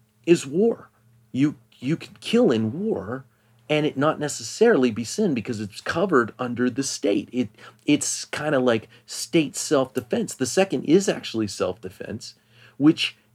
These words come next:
if you had to kill, it, it's, it's, you, you, you don't necessarily go to prison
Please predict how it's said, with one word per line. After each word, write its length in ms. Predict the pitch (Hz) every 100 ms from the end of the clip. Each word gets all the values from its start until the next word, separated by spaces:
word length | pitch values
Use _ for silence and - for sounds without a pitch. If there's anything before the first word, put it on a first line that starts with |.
| -
if 160 | 143 113
you 260 | 139 208
had 360 | 196 196 208 180
to 80 | 113
kill, 640 | - 233 247 110 104 147 _ _ _ _ _ _ _
it, 220 | - 156 - _ _ _
it's, 240 | 151 147 -
it's, 220 | 143 127 139 - -
you, 300 | 123 165 - _ -
you, 320 | - 139 151 -
you 120 | 147
don't 360 | 180 185 175 156
necessarily 540 | 180 - 175 165 143
go 240 | 110 170
to 60 | 135
prison 640 | - - 262 190 127 139